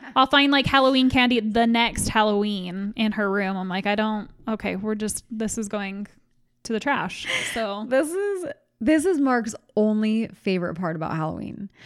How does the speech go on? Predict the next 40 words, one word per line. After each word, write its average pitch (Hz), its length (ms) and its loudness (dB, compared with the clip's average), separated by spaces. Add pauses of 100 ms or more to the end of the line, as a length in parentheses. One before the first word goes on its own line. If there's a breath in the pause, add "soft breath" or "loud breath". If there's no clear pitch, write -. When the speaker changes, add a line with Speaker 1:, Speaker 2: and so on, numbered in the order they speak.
(220 loud breath)
Speaker 1:
So 233 160 2
my 220 180 6
son, 208 640 0 (100)
right, 180 460 0 (100)
he's 226 340 0
the 233 80 2
root 202 240 2
of 185 100 2
a 180 40 2
lot 165 200 4
of 170 40 0
my 175 140 4
stories 185 520 0
here. 240 380 -4
Speaker 2:
<laughs> - 40 -20 (480 loud breath)
Speaker 1:
Uh, 240 540 4
the 220 220 0 (100)
kid 339 840 2
is 220 280 4 (120)
definitely, 220 640 2
like, 180 440 2 (240)
love 208 440 6
him 185 120 2
to 165 80 2
death, - 460 -8
but 240 80 4
he's 220 100 4
definitely 202 320 0
my, 180 220 2 (160)
my 175 140 0
trial 160 320 -6
child. 165 360 -2
We 180 120 2
all 156 100 0
know 160 160 -4
this, - 300 -6
right? 180 180 -2 (480 loud breath)
And 233 400 4 (480)
every 262 380 4
year 202 520 2